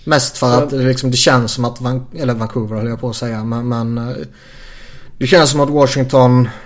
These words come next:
Speaker 1: De kommer för alltid svika.
Speaker 2: Mm.
Speaker 1: Det,
Speaker 2: Sen
Speaker 1: det är
Speaker 2: då
Speaker 1: liksom,
Speaker 2: Pit-
Speaker 1: det är därför de är satt på denna jord.
Speaker 2: Okej. <laughs> Ja. Pittsburgh,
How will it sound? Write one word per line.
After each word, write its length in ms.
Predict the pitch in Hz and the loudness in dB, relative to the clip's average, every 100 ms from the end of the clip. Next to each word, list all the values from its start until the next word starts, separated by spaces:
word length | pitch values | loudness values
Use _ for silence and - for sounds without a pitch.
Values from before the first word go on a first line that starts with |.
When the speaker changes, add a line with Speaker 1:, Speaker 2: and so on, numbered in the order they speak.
| - - - - - - - - - - - - - - - - | -20 -20 -20 -20 -20 -20 -20 -20 -20 -20 -20 -20 -20 -20 -20 -14
Speaker 1:
De 120 | - 139 | -10 0
kommer 260 | 143 131 | 2 2
för 120 | 127 | 2
alltid 320 | 123 120 - 113 | 0 -2 -4 -6
svika. 500 | 120 117 - - 127 - - - - - - - - - - - - - - - - - - - | -4 -6 -8 -14 -14 -18 -20 -20 -20 -20 -20 -20 -20 -20 -20 -20 -20 -20 -20 -20 -20 -20 -20 -12
Speaker 2:
Mm. 240 | 113 127 - - - - | -8 -8 -10 -20 -20 -18
Speaker 1:
Det, 60 | - 131 | 0 4
Speaker 2:
Sen 100 | 135 | 6
Speaker 1:
det 80 | 135 | 6
är 40 | |
Speaker 2:
då 40 | 123 | 6
Speaker 1:
liksom, 200 | - 127 127 127 | 4 2 2 2
Speaker 2:
Pit- 80 | 127 | 4
Speaker 1:
det 80 | |
är 60 | 131 | 6
därför 340 | 135 127 127 | 6 6 4
de 160 | 127 120 | 0 0
är 40 | |
satt 260 | 113 123 - | -2 -4 -4
på 80 | 120 | -6
denna 220 | 117 113 | -4 -4
jord. 260 | 113 123 - - 127 123 - - - - | -6 -8 -14 -20 -20 -20 -20 -20 -20 -20
Speaker 2:
Okej. 240 | 202 107 90 - - - - - - | -14 -12 -12 -16 -20 -16 -14 -14 -18
<laughs> 680 | - - - _ _ - - 104 | -20 -20 -20 _ _ -20 -16 -8
Ja. 200 | 104 - - - - - 135 185 180 | -8 -10 -20 -20 -14 -6 -4 -4 0
Pittsburgh, 800 | 160 170 - 139 135 131 135 | 0 0 -2 2 4 2 -2